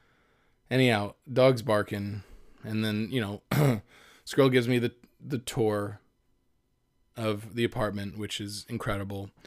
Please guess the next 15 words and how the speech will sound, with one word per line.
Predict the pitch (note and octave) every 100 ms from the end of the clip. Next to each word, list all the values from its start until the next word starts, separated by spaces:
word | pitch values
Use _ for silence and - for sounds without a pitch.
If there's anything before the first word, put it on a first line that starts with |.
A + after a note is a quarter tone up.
| -
<clears throat> | - _ -
Very | E3+ A#2 B2 B2
nice | C#3+ C#3
apartment, | C3 A#2+ A#2 A#2
very | A#2+
high | A2+ A#2
ceilings, | - G#2+ G#2 G2+ G2+ - - _ _ _ _ _ _ -
very | A#2 A#2+
lavish, | A#2 A2 G#2+ G#2+ G#2 G#2 - - - - _ -
very | A#2+ A2+
decadent. | A2 A#2+ A#2 A#2 G#2 G#2 G2+ - _ _ _ _ _ _ _ _
A | A#2
lot | A#2+
of | A#2+ A2
bold, | A#2+ A#2 A#2